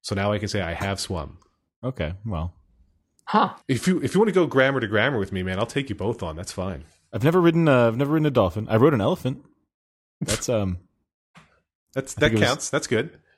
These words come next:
Speaker 3: I've
Speaker 2: I think it
Speaker 3: ridden
Speaker 2: was at a Renaissance festival. Not, not sure what an elephant was doing there, but, uh,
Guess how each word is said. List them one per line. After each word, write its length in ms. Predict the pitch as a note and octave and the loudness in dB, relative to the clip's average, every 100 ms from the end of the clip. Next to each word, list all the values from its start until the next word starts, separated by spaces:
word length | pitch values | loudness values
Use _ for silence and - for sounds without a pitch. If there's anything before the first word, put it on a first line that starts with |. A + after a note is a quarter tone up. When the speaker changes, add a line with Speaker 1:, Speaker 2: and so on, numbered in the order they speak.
| - | -2
Speaker 3:
I've 80 | B2+ | 2
Speaker 2:
I 20 | |
think 0 | |
it 40 | F3 | 4
Speaker 3:
ridden 60 | C3 | 6
Speaker 2:
was 120 | A#2+ | 4
at 60 | A2 | 4
a 40 | |
Renaissance 500 | F#2+ G#2 A2 G#2 G2 | 4 2 2 0 -2
festival. 360 | - F#2+ - A2 | -2 -4 -2 0
Not, 220 | G#2 F#2+ | -2 -2
not 200 | A2 G#2 | -2 0
sure 120 | A2 | 0
what 80 | F#2+ | 0
an 60 | F#2+ | 0
elephant 280 | G2 F#2+ | -2 -4
was 140 | F2 D#2+ | -6 -4
doing 240 | F#2+ G2+ | -2 -2
there, 200 | E2+ D#2+ | -4 -6
but, 280 | F2+ D#2+ D2 | -8 -8 -6
uh, 220 | D#2+ D#2 | -6 -6